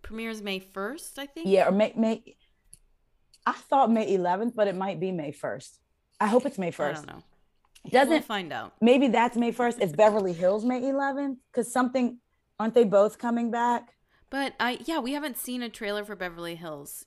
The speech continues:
Speaker 1: either. So
Speaker 2: Mm.
Speaker 1: maybe it's like we'll see the trailer April eleventh, 'cause it's like a month
Speaker 2: Oh,
Speaker 1: away or
Speaker 2: yeah.
Speaker 1: something,
Speaker 2: I'm not
Speaker 1: but
Speaker 2: looking forward to Beverly Hills
Speaker 1: I'm
Speaker 2: trailer.
Speaker 1: not really either.
Speaker 2: Do you believe that what Sut-, Sutton saying that Kathy was nice to her
Speaker 1: Kathy
Speaker 2: assistant?
Speaker 1: said, well,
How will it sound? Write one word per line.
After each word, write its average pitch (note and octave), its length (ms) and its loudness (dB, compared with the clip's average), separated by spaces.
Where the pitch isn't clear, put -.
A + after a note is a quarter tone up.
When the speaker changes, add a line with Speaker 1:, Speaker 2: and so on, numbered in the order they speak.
Speaker 1:
either. G3+ 280 -12
So G#3+ 140 -10
Speaker 2:
Mm. G#3+ 40 -8
Speaker 1:
maybe A3+ 280 -4
it's B3 160 -10
like A3 160 -8
we'll G3+ 140 -6
see G3 320 -10
the F#3+ 120 -12
trailer F3+ 460 -10
April F3 420 -10
eleventh, - 380 -14
'cause - 160 -18
it's D#3+ 160 -20
like F3 140 -14
a - 20 -18
month E3+ 220 -4
Speaker 2:
Oh, E3 160 -2
Speaker 1:
away D#3+ 140 -4
or D#3 40 -4
Speaker 2:
yeah. D#3 220 -4
Speaker 1:
something, - 180 -14
Speaker 2:
I'm E3 100 -4
not D#3+ 160 -4
Speaker 1:
but D3 60 -8
Speaker 2:
looking D3 180 -10
forward D3 440 -10
to C#3+ 360 -10
Beverly - 400 -16
Hills C#3+ 180 -12
Speaker 1:
I'm B3 140 -12
Speaker 2:
trailer. D#4+ 160 -10
Speaker 1:
not - 80 -14
really A3+ 300 -10
either. F3 560 -14
Speaker 2:
Do G3+ 80 2
you B3+ 80 6
believe D4 460 -2
that A3 240 -2
what - 240 -4
Sut-, - 320 -2
Sutton - 320 -2
saying E3+ 380 -4
that D#3 280 -8
Kathy D#3+ 320 -6
was D#3 160 -8
nice D3+ 220 -8
to E3+ 100 -8
her D#3 140 -4
Speaker 1:
Kathy F3+ 320 -8
Speaker 2:
assistant? D#3 160 -8
Speaker 1:
said, E3+ 380 -8
well, B3+ 480 -6